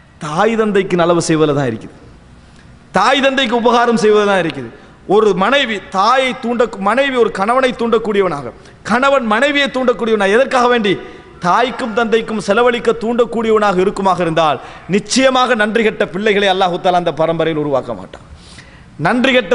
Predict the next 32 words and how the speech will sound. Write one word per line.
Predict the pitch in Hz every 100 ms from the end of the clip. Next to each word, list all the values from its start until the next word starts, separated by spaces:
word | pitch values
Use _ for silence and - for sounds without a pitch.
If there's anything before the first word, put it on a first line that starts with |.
| 220
துர்ரியத்தை | 247 269 269 269 254
அல்லாஹ் | 247 240 233
தஆலா | 233 226
அந்த | 202
பரம்பரையில | 202 220 214 208
உருவாக்க | 196 185 165 151
மாட்டான். | 135 117 - - - 165
நல்ல | 220 269 277 233
நன்மை | 233 277 269 -
செய்யக்கூடிய | 262 254 247 247 233
பிள்ளைகளை | 226 262 254 254 269
தான் | 254
அல்லாஹ் | 240 233
தஆலா | 214 202
என்ன | 190
செய்வான்? | 196 185 143 - - 175
உருவாக்குவான் | 233 254 233 220 214 202
என்பதை | 202 208
நாம் | 185
என்ன | 175 175
செய்ய | 185 180
வேண்டும்? | 156 147
புரிந்து | 190 220 190
கொள்ள | 175 165
வேண்டும். | 151 131 - 185
எனவே | 262 247
அன்புள்ள | 226 240 220 208
சகோதரர்களே, | 196 196 180 170 - - - 233
இந்த | 233 214
இடம் | 277 269 - - 165
மிக | 214 285
முக்கியமான | 254 254 262 247